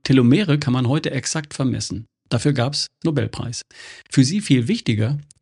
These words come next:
die Länge der Telomere, die Lebensdauer ihrer Zellen heißt im Umkehrschluss selbstverständlich Abwesenheit von Krankheit. Wer hundert Jahre alt wird,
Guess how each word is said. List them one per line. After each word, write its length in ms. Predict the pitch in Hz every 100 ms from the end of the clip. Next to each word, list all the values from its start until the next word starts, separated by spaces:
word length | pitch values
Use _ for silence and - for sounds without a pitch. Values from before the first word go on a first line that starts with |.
| -
die 80 | 127
Länge 300 | 123 240 175
der 160 | 113
Telomere, 600 | 120 113 110 107 113 190 _ _
die 60 | 127
Lebensdauer 560 | 123 196 202 - 139 135
ihrer 220 | 127 117
Zellen 360 | - 180 151 117
heißt 200 | 131 -
im 80 | -
Umkehrschluss 600 | 185 - 120 - 143 143
selbstverständlich 800 | 117 - 143 - 123 165 160 -
Abwesenheit 640 | 143 147 139 139 147 151
von 160 | - 170
Krankheit. 500 | - 170 156 101 98 - _ _ - - -
Wer 140 | - 131
hundert 300 | 214 185 143
Jahre 280 | 196 185 143
alt 240 | 120 117
wird, 300 | 113 147 -